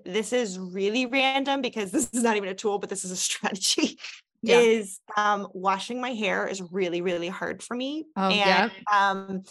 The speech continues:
Speaker 1: so I get my hair blown out once a week, and it has been such a good life choice for me. It was an investment, but it has saved me so much energy.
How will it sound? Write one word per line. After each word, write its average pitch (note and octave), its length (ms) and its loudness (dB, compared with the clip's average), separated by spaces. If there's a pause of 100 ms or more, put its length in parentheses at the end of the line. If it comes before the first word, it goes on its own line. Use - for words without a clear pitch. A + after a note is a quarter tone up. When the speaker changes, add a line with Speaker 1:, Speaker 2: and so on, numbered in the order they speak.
(200)
Speaker 1:
so G#3+ 440 0
I G#3 100 -2
get B3+ 140 -8
my C#4 80 -4
hair G#3+ 240 -6
blown F#3 240 -6
out C3+ 160 -10
once F#3+ 200 -10
a F2 60 -8
week, - 460 -12
and G3+ 200 -2
it G3+ 240 -2
has A#3 220 -2
been G#3 460 0
such F#3 440 0
a G3+ 80 -4
good F#3+ 200 -4
life F3+ 240 -2
choice - 420 -6
for E3+ 100 -14
me. G#3+ 220 -12
It G3+ 140 0
was G#3+ 120 2
an A3+ 60 -4
investment, A3 680 -2
but - 180 -2
it G3 160 -2
has G#3+ 220 -4
saved F#3+ 280 0
me G3+ 200 -4
so F#3+ 240 -4
much G3+ 260 0
energy. A#3+ 540 -4